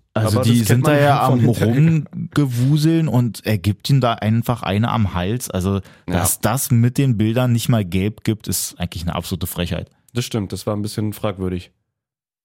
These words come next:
Speaker 2: Ähm.
Speaker 1: Weil er hat ja zwischendurch schon gelb,
Speaker 2: Ja.
Speaker 1: aber
Speaker 2: Dann wäre die
Speaker 1: hätte da
Speaker 2: Gelb-Rote
Speaker 1: halt,
Speaker 2: gewesen,
Speaker 1: hätte
Speaker 2: ne?
Speaker 1: da halt safe Gelb-Rot kriegen müssen. Verstehe ich
Speaker 2: Ja,
Speaker 1: nicht.
Speaker 2: stimmt. Ansonsten kann man sagen, Freiburg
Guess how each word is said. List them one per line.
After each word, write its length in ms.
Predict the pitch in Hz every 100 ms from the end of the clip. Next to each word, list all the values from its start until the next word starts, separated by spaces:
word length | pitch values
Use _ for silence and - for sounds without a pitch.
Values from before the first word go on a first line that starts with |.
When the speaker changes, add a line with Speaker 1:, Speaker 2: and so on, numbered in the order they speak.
| _ _ _ _ _ _
Speaker 2:
Ähm. 600 | 107 101 98 95 95 95 - _
Speaker 1:
Weil 120 | 113 123
er 120 | 113
hat 120 | -
ja 80 | 190
zwischendurch 360 | - 165 165 160
schon 140 | 175
gelb, 280 | 160 190 -
Speaker 2:
Ja. 400 | 113 110 107 - _ _ -
Speaker 1:
aber 160 | 107
Speaker 2:
Dann 80 | 110
wäre 160 | 117 120
die 60 |
Speaker 1:
hätte 100 | 123
da 0 | 117
Speaker 2:
Gelb-Rote 80 | 113
Speaker 1:
halt, 140 | 143 104
Speaker 2:
gewesen, 240 | 98 98
Speaker 1:
hätte 180 | 113 113
Speaker 2:
ne? 20 |
Speaker 1:
da 160 | 101 98
halt 240 | 120 107
safe 440 | - - 104 123 -
Gelb-Rot 400 | 107 110 104 107
kriegen 180 | - 95
müssen. 300 | 87 90 85 _ -
Verstehe 240 | 95 95
ich 60 | 98
Speaker 2:
Ja, 60 |
Speaker 1:
nicht. 100 | 110
Speaker 2:
stimmt. 300 | - 110 104 - _ _ _ _ _
Ansonsten 560 | 107 110 123 123 139 131
kann 140 | 127
man 140 | 127 113
sagen, 500 | 117 120 120 117 _
Freiburg 580 | - - 107 110 113 -